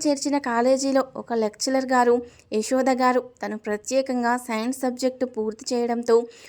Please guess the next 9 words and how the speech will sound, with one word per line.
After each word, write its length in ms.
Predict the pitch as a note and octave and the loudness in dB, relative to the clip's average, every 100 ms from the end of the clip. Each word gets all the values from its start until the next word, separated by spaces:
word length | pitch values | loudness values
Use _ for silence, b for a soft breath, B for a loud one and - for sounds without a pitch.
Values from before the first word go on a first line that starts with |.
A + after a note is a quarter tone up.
| B | B
ఆ 140 | C4+ D4+ | 2 4
కాలేజీలో 560 | D4+ C#4 C4+ C4 C4 | 4 4 4 2 0
ఎప్పటి 480 | C4 A3+ A3+ B3 B3+ | 2 0 0 0 2
నుంచో 220 | B3 B3 | 0 2
లెక్చరర్గా 640 | B3 A3+ A3+ B3+ B3 A#3+ A#3 | 0 -2 -4 -4 -2 0 -2
వ్యవహరిస్తున్నారు. 920 | A#3 A3 A3+ A#3+ A#3 - A#3+ A#3 A#3 B B B D4 | 0 -2 -2 -4 -4 -6 -4 0 -2 B B B -2
అక్కడ 240 | D4+ D#4+ | 0 2
ప్రముఖమైన 680 | D4+ B3 B3+ D4 D4+ C#4+ C4+ | 2 2 2 2 4 4 2
లెక్చరర్గా 720 | B3+ A3 - C4+ C4 A#3+ A#3+ | 0 -2 -4 -2 0 0 -2